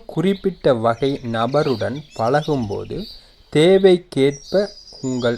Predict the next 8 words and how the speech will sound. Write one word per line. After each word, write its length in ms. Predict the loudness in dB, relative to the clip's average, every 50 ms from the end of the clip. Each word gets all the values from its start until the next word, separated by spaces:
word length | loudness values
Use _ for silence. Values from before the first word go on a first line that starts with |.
| -4 -8
இயல்பை 520 | -10 -8 -2 0 0 0 0 0 -4 -4 -4 -6 -8
சரி 360 | -8 -4 -2 -2 0 0 -2 -4
செய்வதாகும். 760 | -4 -6 -6 -6 -6 -4 -4 -2 -2 -2 -2 -4 -6 -12 -16 _ -20 -20 _ _ 0
என்னுடைய 560 | 2 2 4 4 4 4 4 2 2 2 2 0 0 -2 -8 _
குறிப்பிட்ட 720 | -6 -2 0 2 2 2 2 2 0 0 2 2 4 4 4 4 2 -2
நடத்தை 520 | -4 -2 0 2 2 2 2 2 0 0 0 0 -2
காரணமாக 840 | 0 2 2 2 2 0 -2 -4 -2 -2 -2 -2 -4 -2 -2 0 0
ஒருவர் 420 | 0 0 -2 -4 -4 -4 -6 -6